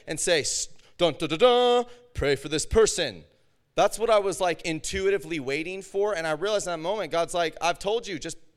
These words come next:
pray for people." And so I began praying for people.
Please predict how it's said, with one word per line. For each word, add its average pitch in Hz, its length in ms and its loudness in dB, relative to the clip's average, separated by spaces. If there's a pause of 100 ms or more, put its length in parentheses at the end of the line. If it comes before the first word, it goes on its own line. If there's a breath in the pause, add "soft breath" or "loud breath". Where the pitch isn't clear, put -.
pray 226 160 -2
for 240 140 -10
people." 123 460 -14 (880)
And 165 280 -4
so 165 120 0
I 165 80 4
began 165 320 -4
praying 175 300 -6
for 151 120 -14
people. 104 400 -16